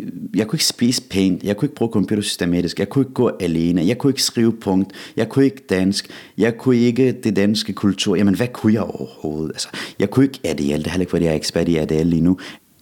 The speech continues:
Øh, der var ikke noget, jeg kunne, altså. Jeg kunne knap nok bruge en telefon ordentligt, altså. Ja, det her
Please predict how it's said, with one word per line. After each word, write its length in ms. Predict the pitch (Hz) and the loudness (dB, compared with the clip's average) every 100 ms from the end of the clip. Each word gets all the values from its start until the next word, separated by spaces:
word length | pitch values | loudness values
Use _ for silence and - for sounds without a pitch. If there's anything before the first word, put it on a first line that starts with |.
| _ - | _ 0
Øh, 60 | 95 92 92 85 - 107 87 101 107 | 2 4 4 2 0 0 0 -2 -6
der 100 | - | -4
var 80 | - | -2
ikke 180 | - - | -2 -2
noget, 200 | 92 98 | 0 0
jeg 140 | 135 | -4
kunne, 280 | - 92 90 - | -6 -4 -4 -4
altså. 200 | - - - - _ _ _ _ | -8 -8 -14 -20 _ _ _ _
Jeg 80 | 104 | -10
kunne 140 | - - | -10 -8
knap 220 | - 107 | -2 0
nok 180 | 123 107 | 0 0
bruge 160 | - 95 | 2 4
en 60 | |
telefon 440 | 95 - - 90 80 | 2 -4 -2 0 2
ordentligt, 340 | 71 71 - | 0 -2 -6
altså. 200 | - - _ - _ _ _ _ - - _ | -18 -20 _ -20 _ _ _ _ -20 -20 _
Ja, 60 | - | -2
det 160 | 120 | 0
her 100 | 110 | 0